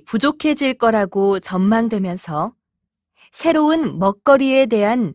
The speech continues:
관심이 높아졌습니다. 어떤 이들은 앞으로 곤충이 인류의 중요한 음식 재료가 될 것이라고 합니다.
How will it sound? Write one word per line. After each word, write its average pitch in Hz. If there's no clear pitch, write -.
관심이 202
높아졌습니다. 202
어떤 196
이들은 208
앞으로 208
곤충이 226
인류의 214
중요한 269
음식 254
재료가 226
될 202
것이라고 214
합니다. 180